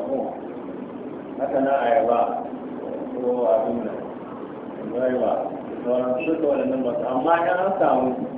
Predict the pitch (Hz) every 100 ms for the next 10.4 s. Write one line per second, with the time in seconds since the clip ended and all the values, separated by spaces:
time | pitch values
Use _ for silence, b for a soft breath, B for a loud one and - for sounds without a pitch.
0 | - - - 156 170 170 175 147 147 147
1 | 147 151 151 151 151 147 - - - -
2 | - 123 156 156 147 139 139 156 151 131
3 | 139 131 143 135 131 139 143 - - 113
4 | 139 135 - 110 - 123 123 135 135 147
5 | 147 - 143 131 - - - - - -
6 | - - - 113 113 135 113 113 113 110
7 | 110 - 104 - 90 - - - - -
8 | - - - - - - 127 160 170 165
9 | 165 165 131 139 147 151 131 120 127 127
10 | 110 101 98